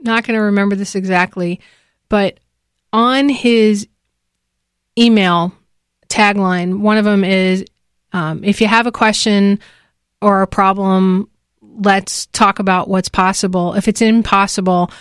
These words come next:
we need to have a meeting." Basically,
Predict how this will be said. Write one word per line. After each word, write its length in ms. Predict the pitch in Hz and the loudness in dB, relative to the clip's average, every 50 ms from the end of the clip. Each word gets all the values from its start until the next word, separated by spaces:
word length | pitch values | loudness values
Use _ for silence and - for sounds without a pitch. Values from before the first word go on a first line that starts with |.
| - _ _ | -20 _ _
we 80 | 220 208 | 4 4
need 160 | 202 190 185 | 4 4 2
to 80 | - | 0
have 180 | 185 190 185 180 | 0 2 2 2
a 60 | 180 | 2
meeting." 420 | 175 175 170 170 - - - - - _ _ _ _ _ _ _ _ _ _ _ | 2 2 2 0 -2 -6 -10 -14 -18 _ _ _ _ _ _ _ _ _ _ _
Basically, 800 | - 233 240 254 - - 254 208 - 220 208 196 190 196 196 | 4 4 4 4 2 -2 -4 -2 0 2 2 2 2 2 0